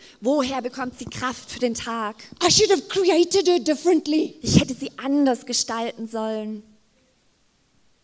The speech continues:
Speaker 2: God says, "No."
Speaker 1: Gott sagt, „Nein.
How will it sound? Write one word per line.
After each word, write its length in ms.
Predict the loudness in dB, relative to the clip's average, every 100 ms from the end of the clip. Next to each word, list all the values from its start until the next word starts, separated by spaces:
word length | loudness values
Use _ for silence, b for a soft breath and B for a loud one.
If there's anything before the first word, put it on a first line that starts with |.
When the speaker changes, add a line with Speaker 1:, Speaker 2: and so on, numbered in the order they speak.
| _ -18
Speaker 2:
God 200 | -16 -14
says, 340 | -10 -12 -10
"No." 480 | -6 -2 -2 -4 -6 _ _ _ _ _ _
Speaker 1:
Gott 180 | -20 -12
sagt, 260 | -14 _ -12
„Nein. 420 | -10 -8 -10